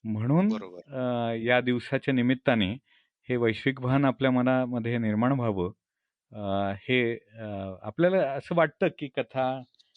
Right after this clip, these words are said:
Speaker 1: कविता, कादंबऱ्या या सगळ्या मनोरंजनाच्या गोष्टी आहेत, त्याला इतकं काय महत्त्व द्यायचं? पण त्या आपल्या मानसिकतेचा भाग असतात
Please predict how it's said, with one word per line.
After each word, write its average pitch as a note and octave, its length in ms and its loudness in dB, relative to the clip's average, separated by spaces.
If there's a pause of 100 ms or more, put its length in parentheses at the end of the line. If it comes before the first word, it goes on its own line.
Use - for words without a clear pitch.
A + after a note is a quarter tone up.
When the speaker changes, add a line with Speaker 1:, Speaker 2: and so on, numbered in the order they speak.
(140)
Speaker 1:
कविता, A#2 520 2
कादंबऱ्या A2 760 2 (500)
या C3+ 140 -4
सगळ्या D3 300 -2
मनोरंजनाच्या D3 760 2
गोष्टी C3+ 340 -2
आहेत, C#3+ 100 2
त्याला C#3+ 200 0
इतकं C#3 260 -2
काय C#3 180 0
महत्त्व G2 300 -6
द्यायचं? E2+ 260 -12 (880)
पण E3 340 0
त्या C#3 500 2
आपल्या D3 580 0 (300)
मानसिकतेचा C3 920 -4
भाग B2 260 -2
असतात G#2 440 -2